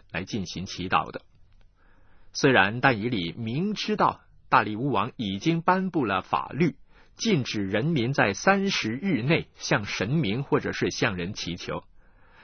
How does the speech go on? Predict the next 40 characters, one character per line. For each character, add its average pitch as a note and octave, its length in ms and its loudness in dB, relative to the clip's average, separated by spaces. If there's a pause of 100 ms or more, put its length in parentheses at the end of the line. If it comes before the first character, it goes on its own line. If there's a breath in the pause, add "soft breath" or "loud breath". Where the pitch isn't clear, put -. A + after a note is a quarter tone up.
(160 soft breath)
他 F#3+ 220 6
也 G#2 320 2 (200)
深 F3+ 400 2
深 E3+ 260 4
地 A2 100 6
了 F#2+ 280 4
解 E2+ 240 0 (160 loud breath)
这 G3 160 8
个 - 120 0
禁 C3 300 0
令 B2+ 160 0
呢， F#2+ 140 -4
根 G3+ 260 4
本 G2 160 0
就 B2 160 2
是 A2+ 160 2
同 D3 400 -4
僚 A#2 280 2
们 G#2+ 360 -4
陷 C3+ 400 2
害 F#2+ 300 2
他 - 180 -4
的 G2+ 80 -6
诡 - 240 -4
计。 - 240 -10 (880)
但 C3+ 140 2
是 F2+ 360 -4 (360)
但 A#2+ 220 2
以 G#2 100 -2
理 F2+ 260 -6 (160 soft breath)
并 D3 300 4
没 G#2+ 460 2
有 F3 260 4 (500)
退 D3+ 200 2
缩 A2+ 400 0 (100)
或 - 140 4
者 D#2+ 80 -2
是 - 160 -2
逃 - 240 -4
避 F#2+ 180 -8